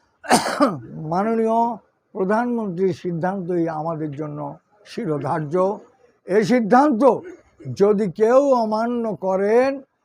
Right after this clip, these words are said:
তাহলে তিনি ধরে নিতে হবে তিনি আওয়ামী লীগের কেউ নয়,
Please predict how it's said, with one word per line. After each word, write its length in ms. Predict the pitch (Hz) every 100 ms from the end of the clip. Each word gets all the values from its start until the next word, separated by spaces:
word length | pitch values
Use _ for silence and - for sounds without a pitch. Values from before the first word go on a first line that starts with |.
| _ _
তাহলে 420 | 208 240 233 233
তিনি 640 | 202 208 208 208 247 269 262 _ _ 147
ধরে 300 | 135 208 240
নিতে 240 | 226 180 202
হবে 420 | 190 196 196 170 - _
তিনি 260 | - 208 208 220
আওয়ামী 520 | - 180 180 208 240 214
লীগের 500 | 196 165 180 170 151
কেউ 260 | 180 165 160
নয়, 480 | 147 151 190 190